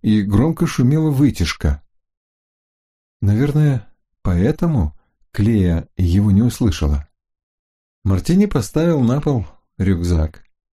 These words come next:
и снял ботинки, чтобы не запачкать пол. Он был весь в грязи, а левая рука, забинтованная кое-как тем, что под руку попалась, все еще кровила.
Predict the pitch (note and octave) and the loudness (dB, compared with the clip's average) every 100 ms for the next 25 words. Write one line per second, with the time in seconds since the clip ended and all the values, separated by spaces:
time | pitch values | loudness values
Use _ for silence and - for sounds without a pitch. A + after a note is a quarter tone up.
0 | _ _ _ _ - - D#3 D#3 C3+ - | _ _ _ _ -8 -2 -2 0 -2 0
1 | A2 A2 G#2 G2 G#2+ C3+ G#2 F#2 E2+ - | 0 -2 -2 -2 0 0 -2 -2 -2 -2
2 | A2 - E2 D#2 - _ _ _ _ _ | -6 -6 -6 -6 -8 _ _ _ _ _
3 | _ _ _ D3 D3 C3 C#3 C3 C3 F3 | _ _ _ -4 0 2 0 0 -2 -2
4 | E3+ A#2+ C3+ D#3 B2+ E3+ B2+ D#2 - _ | -2 -2 0 0 2 2 2 0 -4 _
5 | - F2+ F2 F#2 A#2 G#2 G2+ A2 A2+ E3 | -4 0 2 2 2 2 2 0 -2 0
6 | C3 F2+ F2+ G2 A2+ G2+ C#3 B2+ A2+ A2 | 0 0 0 2 0 0 0 2 2 2
7 | G#2+ - B2 A#2 C3 A2+ - - B2+ F#2+ | 0 0 -2 0 -2 -4 -4 -4 -2 -2
8 | - G#2 F#2+ E3 E3 B2+ G#2+ G2 G#2 G2 | -4 -6 -4 -4 -2 -2 -4 -4 -4 -2
9 | F2 E2 - - _ _ _ - - G2+ | 0 -2 -6 -16 _ _ _ -10 -2 0
10 | E3 D#3 - - C3+ - A2 G#2+ F#2 D2 | 0 -2 -4 -6 -6 -6 -4 -2 -2 -6
11 | B1 - | -8 -16